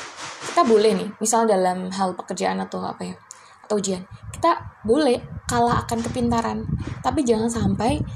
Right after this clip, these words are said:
kita tuh kalah akan kerja keras. Kita harus lebih keras, teman-teman. Iya, kita boleh, misalnya teman-teman kita lebih pintar daripada, daripada kita ya. Tapi satu hal yang perlu kita ingat adalah kita nggak boleh kalah akan kerja keras kita gitu. Makanya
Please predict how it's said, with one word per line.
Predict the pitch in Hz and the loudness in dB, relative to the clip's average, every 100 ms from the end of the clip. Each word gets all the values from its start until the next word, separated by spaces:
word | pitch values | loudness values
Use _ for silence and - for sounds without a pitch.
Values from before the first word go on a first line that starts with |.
| - | -8
kita | - 254 302 | -4 -2 -2
tuh | |
kalah | 320 277 269 269 | 0 0 2 2
akan | - 233 | 0 0
kerja | 233 202 | 0 0
keras. | 214 220 208 202 | -2 -2 -2 -4
Kita | - 294 339 | -4 4 4
harus | 339 | 4
lebih | 262 240 - | -4 -4 -2
keras, | 320 277 | -2 0
teman-teman. | 240 220 202 196 247 - - - - _ - | 0 -2 -2 -4 -4 -8 -20 -20 -20 _ -4
Iya, | 254 262 | 0 0
kita | - 247 | 0 0
boleh, | 202 208 208 | 2 2 0
misalnya | 208 226 233 | -2 0 0
teman-teman | 233 220 226 | 0 0 0
kita | 240 240 | -2 -2
lebih | 220 190 190 - | -2 -2 -6 -4
pintar | 233 214 202 | -4 -2 -4
daripada, | 190 202 202 196 190 _ | -6 -8 -8 -8 -8 _
daripada | - 190 - - 190 | -4 -4 -4 -4 -2
kita | 190 - - | -2 -4 -6
ya. | 185 185 - - - - - | -6 -8 -12 -16 -14 -12 -8
Tapi | 247 254 339 339 | -4 0 0 0
satu | - 269 285 | 0 -2 0
hal | 277 285 | 2 2
yang | |
perlu | 269 247 | 2 0
kita | 233 233 | 0 -2
ingat | 220 262 | -2 -2
adalah | 240 214 233 | -2 0 -2
kita | - 320 | -2 -2
nggak | 254 | 0
boleh | 202 214 214 | 2 2 0
kalah | 285 311 262 285 - | 0 2 2 0 -2
akan | - - 285 - - - - - | -2 0 -2 -4 -10 -6 -6 -2
kerja | 226 226 | 0 2
keras | 247 247 | 0 -2
kita | 302 294 226 226 - - | -4 -2 0 -2 -4 -12
gitu. | - - | -10 -10
Makanya | - 202 240 254 226 | -8 -6 0 2 0